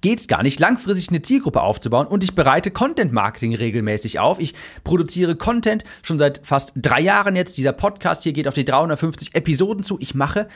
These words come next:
einfach die Grundlagen. Zielgruppe aufbauen, ein geniales Produkt erstellen, Content-Marketing machen, die Leute regelmäßig auch mich bei den Leuten melden und nicht irgendeine geniale Strategie, Funnel für Neukunden und so weiter.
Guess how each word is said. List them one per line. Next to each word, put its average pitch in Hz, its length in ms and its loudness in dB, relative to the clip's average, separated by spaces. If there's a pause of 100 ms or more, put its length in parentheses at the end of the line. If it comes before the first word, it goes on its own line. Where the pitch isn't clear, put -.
(120)
einfach 123 300 0
die 175 140 -2
Grundlagen. 151 460 2 (180)
Zielgruppe 196 520 2
aufbauen, 190 480 2 (220)
ein 165 120 2
geniales 175 400 4
Produkt - 360 0
erstellen, 123 500 2 (240)
Content-Marketing 113 960 2 (300)
machen, 160 360 0
die 170 100 0
Leute 175 340 2 (240)
regelmäßig 160 480 2
auch 139 120 0
mich 147 140 0
bei 139 100 2
den 135 120 4
Leuten 127 320 4
melden 175 340 2
und 113 160 -4
nicht 196 320 -2
irgendeine 185 460 2
geniale 175 920 2
Strategie, 175 760 0
Funnel 180 480 2
für 185 260 2
Neukunden 180 720 2
und 180 140 0
so 165 120 0
weiter. 175 460 0